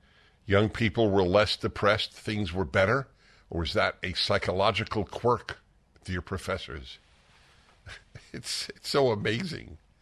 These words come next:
Listen to the scientific way that they, they prove this. So, uh, about data, and let's see, let's, let's go on now.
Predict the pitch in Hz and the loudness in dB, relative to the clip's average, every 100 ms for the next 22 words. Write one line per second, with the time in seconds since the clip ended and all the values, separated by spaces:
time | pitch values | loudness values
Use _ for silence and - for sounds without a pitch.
0 | _ _ - - - - - 104 131 - | _ _ -20 -20 -20 -20 -8 4 4 4
1 | 220 - 127 110 - 120 107 - 160 - | -2 -2 0 0 4 6 6 2 -4 -6
2 | 104 117 120 101 92 104 95 80 - 90 | -2 2 4 2 -4 -2 0 -2 -6 -8
3 | 82 - 117 113 95 62 - - _ _ | -8 -8 -6 -6 -8 -12 -12 -16 _ _
4 | _ _ _ _ _ _ _ _ _ _ | _ _ _ _ _ _ _ _ _ _
5 | _ _ _ _ - 95 85 78 80 - | _ _ _ _ -2 0 0 -4 -8 -10
6 | 78 78 - 95 98 95 92 - 57 78 | -8 -8 -6 -2 0 2 0 -2 -12 -8
7 | 85 - 73 71 - _ - _ _ - | -8 -8 -10 -12 -18 _ -20 _ _ -16
8 | 82 - - - - 69 - - 71 69 | -14 -14 -16 -20 -18 -18 -18 -14 -12 -10
9 | 71 71 73 71 71 69 69 | -10 -8 -10 -10 -8 -8 -12